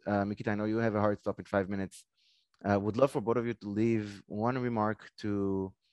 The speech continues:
you know, early stage founders and marketers, uh, in SaaS companies, uh, you know, and, and people in B two B companies in general. Is there a piece of advice that you'd like to,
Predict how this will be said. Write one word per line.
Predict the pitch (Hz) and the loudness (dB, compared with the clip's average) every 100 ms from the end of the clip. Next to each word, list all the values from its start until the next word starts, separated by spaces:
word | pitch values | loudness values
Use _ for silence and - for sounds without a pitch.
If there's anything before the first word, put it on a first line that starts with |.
| _ _ _ _ _ | _ _ _ _ _
you | - 107 | -2 0
know, | 101 - | 0 2
early | 123 135 143 139 131 123 120 95 - | 4 6 6 6 6 4 2 0 -6
stage | - 113 107 98 - | 2 6 6 2 0
founders | 107 110 104 104 98 92 _ 120 | 0 2 0 -2 -2 -6 _ 2
and | 123 | 2
marketers, | 117 113 110 101 95 92 85 - - | 4 2 0 -2 -2 -4 -10 -20 -6
uh, | 98 90 | -2 -2
in | 101 | -2
SaaS | 110 101 | 0 0
companies, | - 104 98 92 90 85 - - | 0 -6 -4 -6 -8 -10 -18 -6
uh, | 95 90 85 55 | -4 -2 -4 -6
you | 95 | -8
know, | 87 | -8
and, | 85 - | -8 -10
and | 90 | -10
people | 98 92 | -8 -8
in | 90 | -8
B | 85 | -10
two | |
B | 92 | -10
companies | 90 85 87 | -10 -12 -12
in | 82 | -10
general. | 98 90 87 85 _ - _ _ | -8 -6 -6 -8 _ -20 _ _
Is | 101 92 | -8 4
there | 113 113 113 110 104 - _ _ - | 6 8 6 4 2 -4 _ _ -10
a | - - | -10 -4
piece | 120 117 - - | -4 -4 -8 0
of | 104 101 101 - - - 95 | 4 4 2 -2 -18 -12 -12
advice | 87 98 98 | 0 2 2
that | 90 98 | -4 -6
you'd | 87 | -2
like | 92 - | -2 -4
to, | - 92 87 85 82 | -8 -6 -4 -6 -8